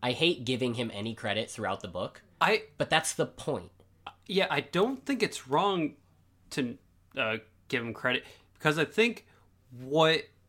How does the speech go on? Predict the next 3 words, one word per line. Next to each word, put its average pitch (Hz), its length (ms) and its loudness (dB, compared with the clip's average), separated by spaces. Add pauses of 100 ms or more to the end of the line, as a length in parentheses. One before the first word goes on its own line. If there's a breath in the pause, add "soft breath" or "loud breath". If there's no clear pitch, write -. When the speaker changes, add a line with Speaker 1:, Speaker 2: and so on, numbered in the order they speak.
(120)
Speaker 2:
um, 131 560 8 (800 soft breath)
uh, 120 580 4 (1400 soft breath)
Moore. 135 600 4